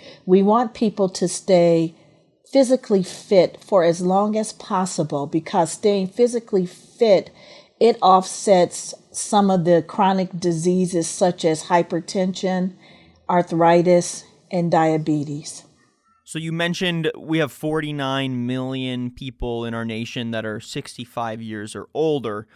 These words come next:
Speaker 2: Um, you also mentioned that, you know, that's mostly the baby boomer population. Um, and, uh, you know, I think, I think that generation has created a lot of change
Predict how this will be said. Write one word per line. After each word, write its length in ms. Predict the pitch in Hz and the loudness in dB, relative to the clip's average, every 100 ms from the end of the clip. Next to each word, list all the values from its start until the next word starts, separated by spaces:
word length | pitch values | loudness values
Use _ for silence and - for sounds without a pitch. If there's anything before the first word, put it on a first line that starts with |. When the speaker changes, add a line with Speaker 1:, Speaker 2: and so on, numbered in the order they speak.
| _ _ | _ _
Speaker 2:
Um, 220 | 113 107 113 | -16 -12 -8
you 120 | 120 | -6
also 280 | 127 - 120 | -6 -8 -10
mentioned 840 | 120 113 117 123 110 107 107 110 | -8 -8 -8 -10 -8 -8 -10 -12
that, 500 | 107 101 104 95 - _ _ _ _ | -10 -8 -6 -8 -12 _ _ _ _
you 100 | - | -18
know, 80 | 113 | -16
that's 160 | 104 131 | -14 -8
mostly 480 | 131 147 - 123 | -4 -4 -6 -12
the 140 | 117 123 | -8 -6
baby 320 | 156 190 156 | -6 -6 -6
boomer 260 | 123 117 110 | -8 -8 -10
population. 720 | 113 160 110 85 - 80 - | -10 -12 -12 -14 -14 -16 -16
Um, 420 | 110 113 110 107 107 | -12 -10 -8 -10 -10
and, 140 | 135 135 | -12 -12
uh, 100 | 69 | -12
you 120 | 117 | -10
know, 80 | 143 | -8
I 80 | 143 | -8
think, 420 | - 175 170 - _ _ _ _ - | -8 -8 -8 -14 _ _ _ _ -14
I 60 | 143 | -6
think 200 | 175 170 | -4 -2
that 160 | 156 | -4
generation 1120 | 147 160 151 139 143 147 - 151 131 123 120 - | -2 -4 -2 -4 -4 -4 -4 -4 -2 -4 -6 -8
has 640 | 147 131 123 123 120 117 | -6 -4 -2 -4 -6 -8
created 360 | - 143 135 127 | -12 -8 -6 -6
a 40 | |
lot 220 | 120 113 139 | -6 -6 -10
of 80 | |
change 760 | - - 143 139 113 117 123 - | -12 -10 -6 -6 -6 -8 -10 -14